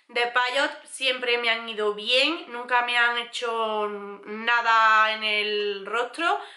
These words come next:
para que no pueda volver a utilizarla. Entonces, bueno, pues sí que esta sí la recomiendo porque era suavecita, muy ligera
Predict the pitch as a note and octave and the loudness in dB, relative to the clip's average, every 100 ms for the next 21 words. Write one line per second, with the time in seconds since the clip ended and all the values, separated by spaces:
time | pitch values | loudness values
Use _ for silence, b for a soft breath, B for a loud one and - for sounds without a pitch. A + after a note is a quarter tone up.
0 | B A#3+ A#3 A3 A3 A3+ B3 A#3+ B3 A#3 | B -2 -2 0 -2 0 0 0 2 2
1 | A3+ A3 G#3+ G#3 A3+ G#3+ G#3 G3+ G3+ - | 2 2 2 2 2 0 -4 -8 -8 -2
2 | B3+ C4+ D4+ F#4 B B B B - C4 | -2 0 0 0 B B B B -6 -4
3 | B3+ C4 C4 D4+ D4+ B3+ G#3+ G3+ G#3 G#3 | -2 -2 -2 0 0 0 -4 -6 -4 0
4 | G#3 G3+ G3+ G#3 G#3 - C4+ D4 C#4 C4 | 0 0 0 -2 -6 -6 0 2 4 4
5 | B3 B3 C#4+ F4+ F4+ E4 D4 C4 B3+ A#3 | 4 2 0 0 0 0 0 0 -2 -6
6 | A#3 C#4 F#4 - B3 - A3+ A3+ A3 A3 | -4 -4 -4 -2 -4 -2 0 2 2 2
7 | B3 C4+ C4+ A#3 G#3 G#3 - D4 C#4+ F4+ | 2 0 -2 -2 -2 -4 -8 -8 -2 0
8 | E4 C4+ A#3+ A#3 - B3+ C#4 D#4 F#4+ | 0 -4 -8 -10 -4 0 2 2 0